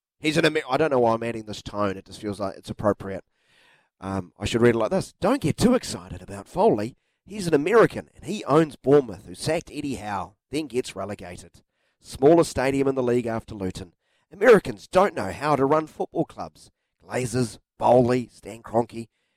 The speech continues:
just to name a few examples. <clears throat> As a Liverpool supporter,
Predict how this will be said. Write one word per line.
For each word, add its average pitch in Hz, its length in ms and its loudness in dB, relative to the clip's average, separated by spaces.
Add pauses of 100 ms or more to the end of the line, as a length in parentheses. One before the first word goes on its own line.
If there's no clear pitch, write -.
just - 380 -10 (260)
to 120 100 -8
name 113 240 -6
a 110 60 -6
few - 240 -4
examples. - 720 -14 (600)
<clears throat> - 760 -20
As 127 160 -4
a 107 100 -6
Liverpool 156 480 4
supporter, 123 640 -6